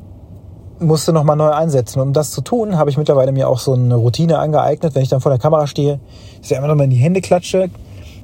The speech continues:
um mich nochmal wieder zu sammeln und dann so, ja, also so ein, so ein, wie so ein Chaka, ja, kannst du dir das vorstellen? Klatsch in die Hände und dann geht's wieder los.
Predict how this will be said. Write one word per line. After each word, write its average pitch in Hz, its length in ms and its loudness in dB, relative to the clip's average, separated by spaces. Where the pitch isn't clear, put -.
um 151 360 2
mich 151 320 -2
nochmal 147 220 2
wieder 139 140 0
zu 131 100 -4
sammeln 180 340 0
und 165 60 -4
dann 151 160 0
so, 139 100 2
ja, 131 280 -2
also 143 220 0
so 143 80 2
ein, 147 100 2
so 139 80 0
ein, 135 140 0
wie 143 80 -2
so 143 80 0
ein 143 80 0
Chaka, 175 400 0
ja, 143 160 2
kannst 160 220 -4
du 170 40 -2
dir 156 60 -2
das 151 100 -6
vorstellen? 170 400 2
Klatsch 165 240 2
in 175 80 2
die 160 60 2
Hände 170 240 2
und 160 60 0
dann 143 100 2
geht's 147 180 0
wieder 170 140 4
los. 139 360 0